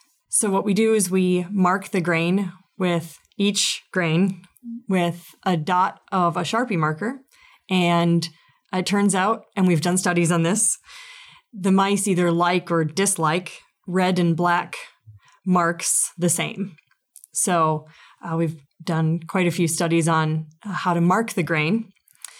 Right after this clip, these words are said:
Uh, and once we had that sort of settled, um, we've worked on sort of finding genetic differences. So within a market class of wheat,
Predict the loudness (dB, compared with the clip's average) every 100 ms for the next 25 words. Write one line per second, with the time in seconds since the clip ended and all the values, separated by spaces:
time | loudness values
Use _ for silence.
0 | -20 -20 -20 -8 -2 2 2 2 2 0
1 | 0 0 0 0 -2 -6 -6 _ _ -10
2 | -4 0 0 0 0 0 -2 -4 -12 _
3 | _ _ _ -12 -10 -8 -8 -6 -2 2
4 | 2 0 -2 -12 -10 -2 -2 -2 -6 -2
5 | 0 2 0 -2 -6 -18 -20 -20 -20 -20
6 | _ _ -4 0 0 0 0 2 2 4
7 | 2 2 2 2 -2 -4 -6 -4 -4 -4
8 | -6 -6 -6 _ -8 -4 0 -2 0 0
9 | 2 2 0 -4 -4 -2 -2 -2 -2 -4
10 | -6 _ _ _ -6 0 0 0 -6